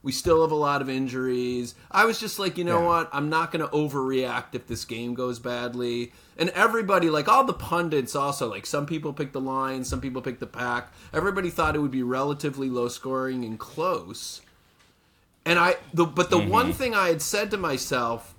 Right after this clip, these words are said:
Speaker 1: I think I said this to Dino maybe after the Atlanta game, was like, they haven't played a good game yet,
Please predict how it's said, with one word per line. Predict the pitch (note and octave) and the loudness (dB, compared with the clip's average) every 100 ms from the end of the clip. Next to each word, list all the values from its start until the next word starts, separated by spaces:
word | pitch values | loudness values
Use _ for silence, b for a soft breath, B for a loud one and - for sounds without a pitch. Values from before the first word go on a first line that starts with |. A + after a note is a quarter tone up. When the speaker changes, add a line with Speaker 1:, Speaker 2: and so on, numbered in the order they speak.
| - | -8
Speaker 1:
I | D3 | -8
think | D3 G#4+ A4+ | -6 -6 0
I | F4 | 0
said | - F3 D#3 | 2 2 2
this | D3 - | -2 -4
to | C3 | -6
Dino | A#2+ D3 E3 D3 B2+ A#2+ A#2 | -4 -2 -2 0 0 -2 -2
maybe | C3+ C#3 C#3+ C3+ | -4 -4 -2 -2
after | C3 - C3 | -2 -4 -4
the | B2 | -2
Atlanta | A#2+ C3 D3 D3 | -2 -2 -2 -4
game, | B2+ A#2+ A#2 | -4 -4 -4
was | B2+ | -2
like, | C3+ C3 B B | -2 -2 B B
they | F3 | -4
haven't | F3+ - G3+ A3 B3+ - _ | -2 0 0 0 -6 -8 _
played | - F3 G3 | -6 -2 0
a | C#3 | -2
good | C3 C#3+ | -4 -4
game | A#2+ B2+ D#3+ D3 | -4 -4 -4 -4
yet, | F#2 F2+ | -8 -12